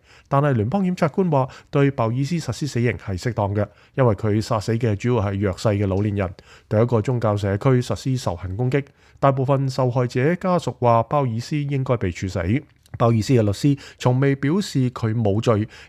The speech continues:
而係重點試圖拯救佢嘅生命。佢哋提供嘅證據顯示鮑爾斯有一個恐怖嘅童年，而且話鮑爾斯有嚴重嘅未被治療嘅精神病。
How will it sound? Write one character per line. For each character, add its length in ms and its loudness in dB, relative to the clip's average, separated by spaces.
而 160 4
係 80 0
重 300 -2
點 240 0
試 160 -2
圖 200 -2
拯 220 -4
救 120 2
佢 180 0
嘅 40 0
生 180 -2
命。 180 0
佢 80 2
哋 220 4
提 240 0
供 240 -2
嘅 220 0
證 260 -2
據 180 0
顯 220 -2
示 180 -2
鮑 300 -2
爾 80 0
斯 160 -6
有 140 2
一 20 -4
個 140 0
恐 180 -2
怖 180 2
嘅 40 0
童 160 -2
年， 120 -2
而 40 -8
且 140 2
話 180 2
鮑 180 2
爾 80 -2
斯 160 -4
有 180 0
嚴 220 -4
重 220 -4
嘅 280 0
未 160 2
被 200 0
治 140 -4
療 220 -2
嘅 140 -4
精 160 -4
神 140 -2
病。 220 -2